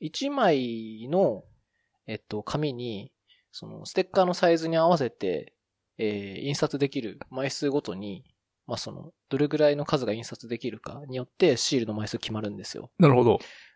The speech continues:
Speaker 1: で、自分が、えーっと、指定したサイズが八かける五センチぐらいだったんですけど、それで、確か二十三枚ぐらい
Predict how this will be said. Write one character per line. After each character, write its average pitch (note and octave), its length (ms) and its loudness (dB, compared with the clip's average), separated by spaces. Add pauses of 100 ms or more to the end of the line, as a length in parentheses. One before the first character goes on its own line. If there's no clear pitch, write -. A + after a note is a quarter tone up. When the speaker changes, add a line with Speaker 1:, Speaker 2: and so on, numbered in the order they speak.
(140)
Speaker 1:
で、 E3+ 60 0
自 D#3 160 0
分 F3+ 540 2
が、 F3 640 10 (380)
え C3+ 200 0
ー - 40 -14
っ - 40 -20 (200)
と、 B2 120 -8
指 A#2 140 -6
定 - 200 4
し - 40 0
た D3+ 60 4
サ C#3+ 200 6
イ B2+ 80 4
ズ A2 240 -4
が A#2+ 440 0
八 - 480 0
か C#3 160 6
け A#2 80 2
る A2 80 2
五 A2+ 100 0
セ A#2 120 -2
ン A2+ 40 -2
チ - 120 -4
ぐ A#2+ 80 2
ら A2+ 80 2
い - 20 -2
だ F#2 60 -2
っ - 40 -6
た F2+ 120 -4
ん F#2 40 -10
で F#2+ 60 -10
す - 100 -12
け - 120 -8
ど、 - 240 -8 (760)
そ - 160 2
れ E3 100 8
で、 D#3+ 440 12
確 - 180 2
か B2 60 2
二 D#3 160 6
十 C#3 200 6
三 C#3+ 320 2
枚 D3 160 4
ぐ C#3 120 4
ら - 100 0
い - 140 -14